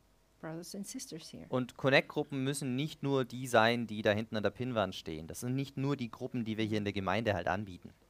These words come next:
Speaker 1: Mm, we have those groups on, on the wall back there, but, um, there can be more groups outside of these.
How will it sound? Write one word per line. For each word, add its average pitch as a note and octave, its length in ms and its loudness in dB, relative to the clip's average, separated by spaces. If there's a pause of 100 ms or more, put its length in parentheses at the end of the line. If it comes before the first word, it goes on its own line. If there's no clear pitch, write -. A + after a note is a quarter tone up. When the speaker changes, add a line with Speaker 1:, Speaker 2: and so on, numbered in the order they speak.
Speaker 1:
Mm, F3+ 220 -6 (100)
we G#3 180 -4
have G#3+ 220 -6
those G3+ 380 -6
groups B3 600 -4
on, G3+ 260 -6
on F3+ 460 -6
the F#3 80 -6
wall A#3 380 -2
back A#3+ 240 -10
there, A#3+ 380 -2 (100)
but, G#3 180 -2 (380)
um, G3 440 -6 (120)
there G#3+ 140 -4
can A#3 260 -6
be A3 180 -6
more G#3+ 300 -4
groups G3 520 -8 (260)
outside F#3+ 720 -4
of E3+ 120 -8 (100)
these. D#3+ 460 -4